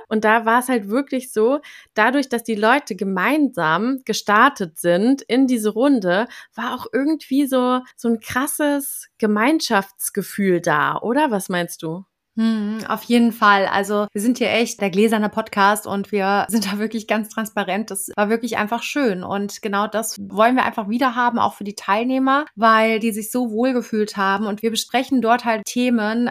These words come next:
Speaker 2: die super sensibel auch teilweise sind. Auch natürlich über Preise, Angebote und so weiter, ne? Also Themen, über die viel zu wenig Leute sprechen, wobei es so hilfreich ist und das eben so ein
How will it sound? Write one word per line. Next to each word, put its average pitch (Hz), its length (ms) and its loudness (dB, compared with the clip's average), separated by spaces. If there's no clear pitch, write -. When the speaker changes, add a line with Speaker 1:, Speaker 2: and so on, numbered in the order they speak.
Speaker 2:
die 220 320 -6
super 240 380 0
sensibel 226 500 2
auch 180 180 0
teilweise 175 480 -4
sind. 170 380 -8
Auch - 180 -2
natürlich 226 540 -8
über 247 240 -2
Preise, 226 680 -2
Angebote 214 800 0
und 208 200 -6
so 208 100 -10
weiter, 196 480 -2
ne? 196 380 -2
Also 202 180 0
Themen, 220 460 -4
über 220 180 -2
die 240 420 -4
viel 349 200 -2
zu 311 120 -6
wenig 262 240 0
Leute 240 280 2
sprechen, 240 800 -4
wobei 220 380 2
es 220 260 0
so 226 100 0
hilfreich 214 560 0
ist 220 320 -4
und 202 420 -6
das 220 200 -6
eben 220 200 -4
so 220 120 -4
ein 240 260 -2